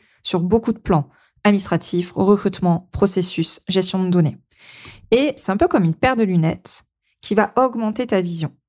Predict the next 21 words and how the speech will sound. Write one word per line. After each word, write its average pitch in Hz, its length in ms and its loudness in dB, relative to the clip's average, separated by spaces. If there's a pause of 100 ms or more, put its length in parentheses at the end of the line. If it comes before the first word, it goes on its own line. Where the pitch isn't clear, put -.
(300)
C'est - 160 -4
un 180 60 2
peu 254 140 2
comme, 214 280 0
euh, 175 100 4
les 170 140 2
lunettes 180 320 2
de 175 60 2
réalité 175 400 2
augmentée 170 400 2
qu'on 175 180 0
voit 165 100 4
un 156 80 2
petit - 140 -6
peu 170 100 0
passer. 180 440 0 (300)
Ça - 180 -2
ne 180 140 -2
va 185 140 2
pas 269 200 -2
changer 214 640 -2